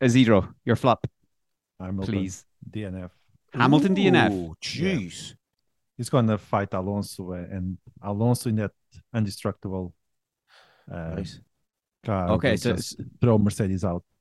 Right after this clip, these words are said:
Speaker 1: So you're going with a crash again?
Speaker 2: Yeah.
Speaker 3: Wow.
Speaker 1: Okay.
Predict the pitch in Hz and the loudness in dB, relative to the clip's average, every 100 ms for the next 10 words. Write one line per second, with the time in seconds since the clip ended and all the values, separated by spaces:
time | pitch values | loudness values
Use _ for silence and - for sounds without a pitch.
0 | _ _ - - 110 113 117 104 - - | _ _ -4 2 4 6 4 4 0 2
1 | 113 120 - 101 104 123 101 90 _ _ | 2 2 -2 -2 0 2 2 0 _ _
2 | _ _ - 101 87 - _ _ 85 82 | _ _ -10 -8 -8 -10 _ _ -14 -10
3 | 87 85 90 | -10 -12 -18